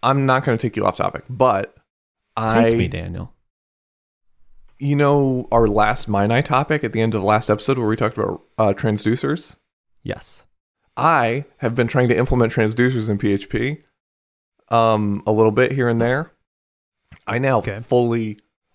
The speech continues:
Speaker 1: understand what transducers are.
Speaker 2: Cool.
Speaker 1: It's insane, but it's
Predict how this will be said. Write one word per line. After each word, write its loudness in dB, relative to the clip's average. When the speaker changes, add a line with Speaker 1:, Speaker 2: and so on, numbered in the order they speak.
Speaker 1:
understand 0
what 0
transducers 0
are. -6
Speaker 2:
Cool. -8
Speaker 1:
It's 0
insane, 0
but 0
it's 2